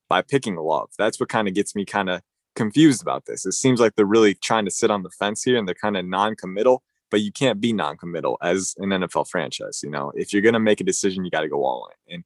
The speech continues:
it seems like, you know, they're kinda, Rodgers won the M V P. You know, he's the best quarterback arguably in the N F L right now. So you don't wanna give up on that. But at the same time,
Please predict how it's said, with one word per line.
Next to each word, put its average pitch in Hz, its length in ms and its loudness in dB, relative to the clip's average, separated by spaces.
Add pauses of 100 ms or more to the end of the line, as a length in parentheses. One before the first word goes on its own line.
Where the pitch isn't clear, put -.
(380)
it 87 120 -4
seems 107 320 0
like, 98 220 6 (180)
you 92 140 -2
know, 85 320 0 (100)
they're 98 220 0
kinda, 104 400 0 (320)
Rodgers 107 360 4
won 113 120 -2
the 110 100 -2
M 92 120 -6
V 85 100 -10
P. 64 260 -12
You 78 80 -4
know, 85 120 -4
he's 87 260 -10 (300)
the 110 120 2
best 104 400 0
quarterback 92 460 4
arguably 98 460 0
in 90 100 -4
the 82 100 -10
N 80 160 -8
F 76 140 -10
L 76 100 -2
right 60 180 -4
now. 62 140 -8
So - 160 -4
you 98 60 0
don't 113 140 6
wanna 104 160 2
give 90 160 0
up 135 180 2
on 76 140 -2
that. 69 220 -4
But 90 120 -2
at 85 100 -6
the - 60 -14
same 110 280 0
time, 120 360 2